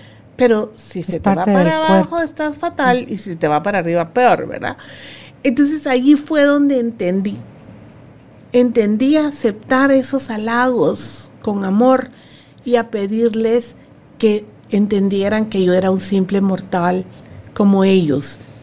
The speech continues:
Speaker 1: y que estaba al servicio, nada más al servicio.
Speaker 2: Tú decías que, eh, al principio, Lili, te daba como miedo, no sé cuál es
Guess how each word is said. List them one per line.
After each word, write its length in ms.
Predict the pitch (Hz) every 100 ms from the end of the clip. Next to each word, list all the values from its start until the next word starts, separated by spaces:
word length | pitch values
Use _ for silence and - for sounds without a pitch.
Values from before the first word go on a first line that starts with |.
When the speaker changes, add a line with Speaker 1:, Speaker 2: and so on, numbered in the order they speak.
| -
Speaker 1:
y 120 | 185
que 140 | -
estaba 420 | 165 180 165 165 170
al 120 | 165
servicio, 680 | 185 180 175 185 - - -
nada 300 | 175 160 160
más 260 | 156 156 156
al 120 | 151
servicio. 580 | - - - - - - -
Speaker 2:
Tú 100 | -
decías 680 | 208 214 - 202 202 208 -
que, 540 | - 185 180 175 170 175 - -
eh, 160 | - -
al 180 | - 170
principio, 760 | 175 170 175 175 202 190 208 202
Lili, 560 | 202 202 214 220 - - - - -
te 140 | 185
daba 440 | 175 180 180 196 208
como 760 | - 185 170 165 160 160 160 151 - - - - - 156 151 143
miedo, 1040 | 156 151 151 147 151 180 202 190 160 151 151 156 147 123 - - - - - - 170
no 160 | 165
sé 140 | 170 196
cuál 240 | 185 185
es 180 | 185 190